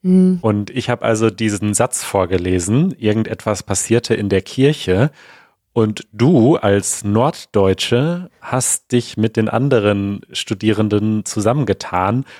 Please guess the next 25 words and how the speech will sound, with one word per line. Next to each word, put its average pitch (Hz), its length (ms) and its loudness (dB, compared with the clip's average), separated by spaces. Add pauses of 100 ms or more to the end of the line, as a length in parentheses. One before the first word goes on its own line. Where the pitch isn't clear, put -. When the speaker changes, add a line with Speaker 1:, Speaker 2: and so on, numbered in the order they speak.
(140)
Speaker 2:
und 113 200 -2
ihr 113 120 0
habt - 260 -8
mir 110 220 2
alle 123 200 2
eingeredet, 117 640 2
dass 107 140 -6
ich 107 60 -8
das - 220 -8
falsch 147 380 -2
ausspreche. - 720 -6 (140)
Speaker 1:
Mhm. 175 500 2 (580)
<laughs> 539 1040 -4
Speaker 2:
Wie 123 100 0
spricht - 380 -4
man 127 180 2
denn 120 160 2
das 110 220 -2
Wort 104 360 0
Kirche 135 640 2
richtig - 360 -6
aus, 90 240 -2
deiner 92 240 0
Meinung 90 320 -4
nach? 85 260 -14